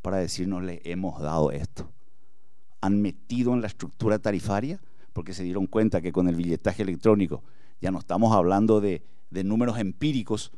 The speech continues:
estamos hablando de, de números y de conceptos y de criterios que tienen un racional científico,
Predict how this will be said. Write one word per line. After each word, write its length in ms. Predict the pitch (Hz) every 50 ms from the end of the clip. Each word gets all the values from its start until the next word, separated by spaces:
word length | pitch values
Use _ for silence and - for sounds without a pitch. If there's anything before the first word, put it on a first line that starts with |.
| - - - - - -
estamos 380 | - - - 95 101 110 104 104
hablando 480 | 101 92 95 98 104 110 113 113 113
de, 260 | 110 107 107 98 - - - - -
de 220 | - 90 101 107 98
números 500 | 92 95 110 123 127 131 131 127 131 - -
y 60 | 123
de 100 | 117 120
conceptos 560 | - 110 98 92 - - 120 95 - - 113
y 60 | 113
de 100 | 120 117
criterios 380 | 107 107 92 - 120 113 110 113
que 80 | 107
tienen 220 | 101 107 107 117 117
un 40 | 110
racional 500 | 120 120 107 - 107 95 101 110 123 131
científico, 1040 | - - - - - 127 113 104 95 90 - - - 170 170 - - - - -